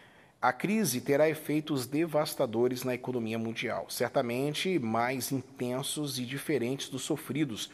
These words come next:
durante a crise financeira global, cujo epicentro foi em setembro de dois mil e oito." Ela alerta que os países da América Latina e do Caribe são, não esquecerão,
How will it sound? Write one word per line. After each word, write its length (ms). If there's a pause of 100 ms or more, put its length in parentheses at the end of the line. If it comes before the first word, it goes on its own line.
(360)
durante 320
a 40
crise 360
financeira 500
global, 460 (600)
cujo 480
epicentro 800
foi 280
em 120
setembro 760
de 380
dois 300
mil 180
e 80
oito." 640 (560)
Ela 180
alerta 480
que 140
os 120
países 680
da 80
América 400
Latina 440
e 60
do 160
Caribe 540
são, 420 (100)
não 400
esquecerão, 760